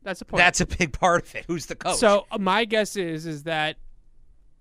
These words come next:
Speaker 1: I don't wanna rule, I sh-, shouldn't say guess. I don't wanna rule out the fact that maybe, uh, there's a veteran quarterback that, that catches whoever's in charge's
Speaker 2: Yeah.
Speaker 1: eye, right? Like, whether that's,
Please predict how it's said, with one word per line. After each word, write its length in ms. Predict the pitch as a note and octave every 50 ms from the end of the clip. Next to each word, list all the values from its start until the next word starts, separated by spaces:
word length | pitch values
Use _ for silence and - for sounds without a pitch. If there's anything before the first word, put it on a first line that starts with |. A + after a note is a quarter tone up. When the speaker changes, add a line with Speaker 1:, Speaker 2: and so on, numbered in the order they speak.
| - - - _ - - _ -
Speaker 1:
I 140 | G3 F#3+ G#3
don't 160 | A3+ A#3+ B3
wanna 240 | B3 A#3+ A#3 A3+ G3+
rule, 180 | F#3+ G3+ G#3+ F#3+
I 280 | - G3 F#3+ F#3 F#3 F#3
sh-, 240 | E3+ - G#3 G3 - - G3
shouldn't 260 | - - G3+ F#3+ -
say 120 | F#3 D#3+
guess. 220 | D3+ D#3+ D3 - - - - - - -
I 120 | F#3+ F#3 G3+
don't 140 | B3+ B3+
wanna 240 | C4 B3+ B3 A3 F#3+
rule 360 | E3+ D#3+ E3+ F#3+ G3 F#3+ E3+
out 320 | D#3+ D3+ D3+ D3 B2+ C3 - - - - -
the 160 | G#3+ G3 E3+
fact 440 | - - F#3+ F3 E3 D#3+ D#3 _ -
that 180 | F3 D#3 D#3
maybe, 640 | E3 D3 C#3+ D3+ E3 F3+ F3+ D#3 D3 C3+ C3 C3 _ _ _ _ _ _ _ _ -
uh, 160 | G#3 F#3 D#3+
there's 240 | D3 E3 E3 E3 C#3+
a 60 | F3
veteran 420 | D3+ D3+ E3 E3 F3 E3+ E3 D#3+ D#3
quarterback 680 | - - F3 E3+ E3 E3 D3 C#3+ C#3 C3+ C3 - - -
that, 180 | F3+ D#3 D3 D#3+ - F3 A3+ A3
that 160 | F3+ D#3+ D3
catches 420 | - - E3 - - D#3+ C#3+ C3+ F#3+ - -
whoever's 420 | G3 F#3 F3+ F3 F3 F#3 G3 F3 F3
in 100 | E3+ -
charge's 480 | - G3+ F#3 E3+ E3 D3+ D3+ D#3 C#3
Speaker 2:
Yeah. 220 | B2+ A#2 A2 G#2 G3+
Speaker 1:
eye, 320 | E3+ D#3+ C#3+ A#2+ A2+ A2+ -
right? 360 | A#3+ A3+ F#3 E3+ E3+ F3+ F#3
Like, 200 | F#3+ F3 D#3+ -
whether 300 | F3+ E3+ E3+ E3 E3+ E3+
that's, 380 | E3 E3+ E3 E3 D#3+ D3 -